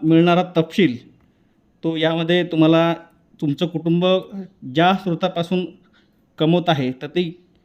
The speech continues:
काम, त्याचं वार्षिक उत्पन्न आणि ते काय काम करतात इत्यादी तुम्हाला गोष्टी यामध्ये मेन्शन करायच्या आहे. त्यानंतर खाली उत्पन्नाबाबत जोडपत्र,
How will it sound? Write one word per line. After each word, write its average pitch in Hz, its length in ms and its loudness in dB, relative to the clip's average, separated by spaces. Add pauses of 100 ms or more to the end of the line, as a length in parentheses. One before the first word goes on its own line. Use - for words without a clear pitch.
(240)
काम, 160 260 -4 (580)
त्याचं 160 260 -4
वार्षिक 160 360 -6
उत्पन्न 170 440 0 (500)
आणि 160 140 0
ते 190 120 -4
काय 190 200 -2
काम 190 240 -4
करतात 156 220 -2 (280)
इत्यादी 170 340 0
तुम्हाला 170 280 0
गोष्टी 156 280 0
यामध्ये 165 280 0
मेन्शन 165 300 0
करायच्या 139 340 -2
आहे. 123 160 -4 (520)
त्यानंतर 190 560 0
खाली 190 320 2
उत्पन्नाबाबत 185 880 -4
जोडपत्र, 165 520 -2